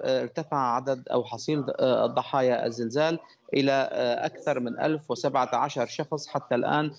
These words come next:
هم من فارقوا الحياة وفقدوا، آه، حياتهم جراء الزلزال. عدد المصابين تجاوز عتبة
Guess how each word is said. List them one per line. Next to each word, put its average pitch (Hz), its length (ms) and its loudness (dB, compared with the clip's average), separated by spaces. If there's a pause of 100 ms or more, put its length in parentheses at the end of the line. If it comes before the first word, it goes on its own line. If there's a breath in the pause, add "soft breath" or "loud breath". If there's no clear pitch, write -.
(240 loud breath)
هم 156 180 2
من 139 120 2
فارقوا 139 400 0
الحياة 131 400 0
وفقدوا، 127 680 0
آه، 123 40 4
حياتهم 131 580 2
جراء 120 380 2
الزلزال. 117 480 0 (340 loud breath)
عدد 170 400 -2
المصابين 147 760 -4
تجاوز 143 520 0
عتبة 143 420 -2